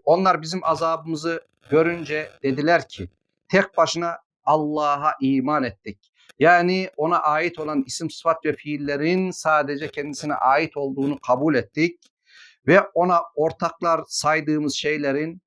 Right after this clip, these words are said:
hepsini inkar ettik. Firavundan da bize haber verilerek, yani Musa Aleyhisselam'ı ne yapmıştı? İnkar etmiş, reddetmiş.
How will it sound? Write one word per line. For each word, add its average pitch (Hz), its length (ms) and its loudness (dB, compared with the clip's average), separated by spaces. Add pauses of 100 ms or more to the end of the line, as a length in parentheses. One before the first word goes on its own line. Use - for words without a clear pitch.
(100)
hepsini 151 720 -2
inkar 135 500 2 (120)
ettik. - 760 -12 (720)
Firavundan 190 720 4 (600)
da 165 220 6
bize 170 300 0 (400)
haber 160 480 2
verilerek, 165 840 -6 (260)
yani 156 200 4
Musa 156 260 -2
Aleyhisselam'ı 151 1120 -2
ne 143 120 -2
yapmıştı? 156 520 -2
İnkar 143 360 -2
etmiş, - 380 -6
reddetmiş. 156 760 -8